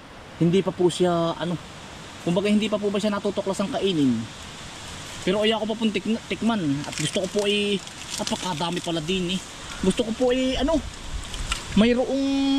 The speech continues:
mayroon po ba akong kagaya? Yan, oh, ang dami pala din, eh, oh.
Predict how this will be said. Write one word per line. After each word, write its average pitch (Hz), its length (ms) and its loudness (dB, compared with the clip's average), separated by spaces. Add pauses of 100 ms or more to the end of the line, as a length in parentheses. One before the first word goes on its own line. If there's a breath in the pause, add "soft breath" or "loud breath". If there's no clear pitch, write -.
(1200)
mayroon 233 300 6
po 262 100 2
ba 254 160 2
akong 262 160 -2
kagaya? 262 400 2 (960)
Yan, 208 160 6
oh, 156 160 -2 (160)
ang 180 80 -2
dami 208 300 4
pala 208 180 2
din, 202 320 4
eh, 214 80 4
oh. 170 40 2